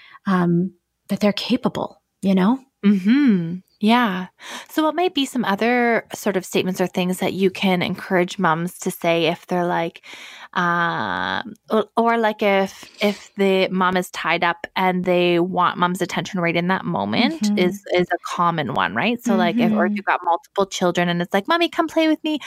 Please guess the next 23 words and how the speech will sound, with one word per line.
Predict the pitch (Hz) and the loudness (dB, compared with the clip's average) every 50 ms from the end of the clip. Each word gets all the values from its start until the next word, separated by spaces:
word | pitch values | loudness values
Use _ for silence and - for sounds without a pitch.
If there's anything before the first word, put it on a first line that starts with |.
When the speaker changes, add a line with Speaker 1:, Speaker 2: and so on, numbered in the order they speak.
| - - - - - | -12 -14 -14 -8 -2
Speaker 2:
I | 220 | 0
wanna | 226 240 262 269 294 | 0 2 2 2 0
Speaker 1:
Yeah. | 202 - | -2 -2
Speaker 2:
play | - 277 269 262 262 262 262 262 262 262 254 | -2 0 2 2 4 4 4 4 2 2 0
Paw | - - - 202 190 | -2 0 0 0 2
Patrols | - 196 - - - 165 147 104 - - - - | 0 -2 -2 -2 -4 -2 0 0 2 0 -2 -2
or | 151 143 | -6 -8
something." | - 135 113 226 214 - 220 240 | -6 -6 -4 -2 -2 0 0 0
Speaker 1:
Uh-huh. | 262 208 208 _ - 226 226 | -2 -2 -4 _ -4 -2 -2
Mm-hmm. | 196 170 196 226 240 247 214 185 185 180 - - - - - - - - - - | 0 2 2 4 4 4 4 4 2 0 -2 -8 -16 -14 -14 -14 -14 -10 -6 -4
"Okay, | 240 240 - - 220 226 | -4 -4 -2 -2 -2 -2
baby, | 226 - 214 208 - 196 196 202 | -2 -2 -2 -2 0 0 0 0
I | 202 202 | 0 -2
see | - - - - 220 220 | -2 -4 -4 -4 -2 0
you | 196 202 196 - - | 0 -2 -2 -2 0
really, | 214 208 214 220 226 220 214 208 | 2 4 4 4 4 4 4 2
really | 196 202 196 190 190 | 2 2 2 0 0
want | 180 190 185 185 180 | 0 0 0 0 0
me | 180 175 | -2 -2
to | - 190 | -4 -6
play | - - - 185 185 | -6 -2 -2 0 0
with | 185 185 - - - | 0 -2 -4 -4 -4
you. | 185 185 190 | -4 -4 -4